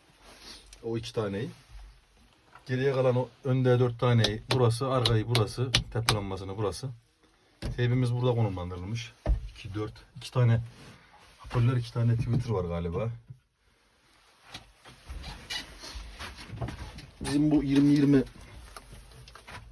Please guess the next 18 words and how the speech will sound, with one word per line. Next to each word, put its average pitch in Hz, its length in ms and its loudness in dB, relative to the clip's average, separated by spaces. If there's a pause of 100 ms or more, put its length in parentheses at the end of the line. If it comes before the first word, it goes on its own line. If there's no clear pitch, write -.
(260)
vites 120 300 6
var 107 100 6
bunda. 98 320 -2 (500)
El 120 180 6
debriyajı 117 460 6
var. - 240 -2 (840)
Bir 120 60 0
yenilik, 127 560 6 (320)
telefon 120 360 4
tutamacı 120 500 2 (1500)
takmışlar. 107 520 -2
Bu 110 100 -4
çok - 260 -4
güzel 113 220 0
bir 90 60 -8
şey. 120 180 -2 (440)
Bunu 101 140 -2
böyle 101 200 2